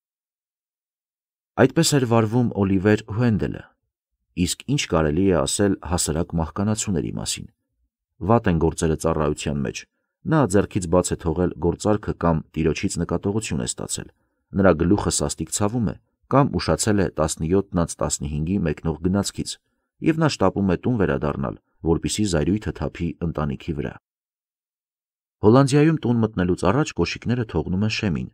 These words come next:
Երդվում եմ, լավ կլիներ, որ սովորեինք հոլանդացիներից և տուն մտնելուց առաջ մեր վրայից թոթափեինք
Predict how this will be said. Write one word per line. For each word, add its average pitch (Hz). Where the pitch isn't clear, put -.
Երդվում 90
եմ, 67
լավ 90
կլիներ, 82
որ 76
սովորեինք 104
հոլանդացիներից 76
և 82
տուն 123
մտնելուց 78
առաջ 82
մեր 76
վրայից 76
թոթափեինք 80